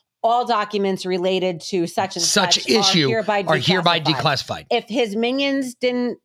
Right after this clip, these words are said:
Speaker 1: put them in the log,
Speaker 2: It's not his
Speaker 1: it
Speaker 2: fault.
Speaker 1: doesn't matter. He put it in writing. "All documents related to Crossfire Hurricane are declassified."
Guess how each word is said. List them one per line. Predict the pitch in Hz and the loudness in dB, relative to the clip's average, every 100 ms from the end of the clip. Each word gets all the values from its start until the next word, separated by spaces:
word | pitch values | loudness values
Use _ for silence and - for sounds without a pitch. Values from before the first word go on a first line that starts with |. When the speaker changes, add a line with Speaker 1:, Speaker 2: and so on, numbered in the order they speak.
| - | -4
Speaker 1:
put | 247 - | -4 -2
them | 233 240 240 | -2 0 -2
in | 220 233 | -2 -2
the | 226 | 0
log, | 220 233 233 | 0 0 2
Speaker 2:
It's | |
not | 175 160 | 0 2
his | 175 | 0
Speaker 1:
it | 214 | 0
Speaker 2:
fault. | 120 | 0
Speaker 1:
doesn't | 202 | 0
matter. | 180 185 175 151 151 - - | -2 0 0 -2 -4 -12 -20
He | _ 196 | _ -8
put | 190 214 | -4 -2
it | 208 | 0
in | 196 | 0
writing. | 190 226 220 208 196 - | 0 0 0 -2 -4 -2
"All | 214 233 240 233 | 0 2 2 2
documents | 214 190 196 185 - | 0 -2 -4 -6 -4
related | 175 165 160 | -2 -2 -4
to | 147 | -6
Crossfire | 170 151 - 147 | -4 -4 -2 -2
Hurricane | 143 147 135 147 | -2 -6 -6 -8
are | 131 | -8
declassified." | 135 127 107 - - 55 | -10 -4 -6 -6 -12 -12